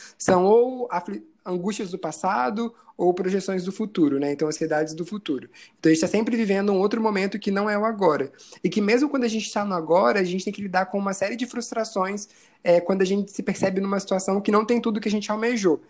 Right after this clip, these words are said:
Então, a gente tá preso no passado, no, no futuro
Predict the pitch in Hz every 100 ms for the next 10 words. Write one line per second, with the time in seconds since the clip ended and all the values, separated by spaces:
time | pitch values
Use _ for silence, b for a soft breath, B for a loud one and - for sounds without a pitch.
0 | b b b - 160 165 170 170 165 175
1 | 170 - 170 156 139 143 147 - 190 247
2 | 254 262 B B _ 180 190 202 208 202
3 | 202 185 185 202 233 196 208 262 262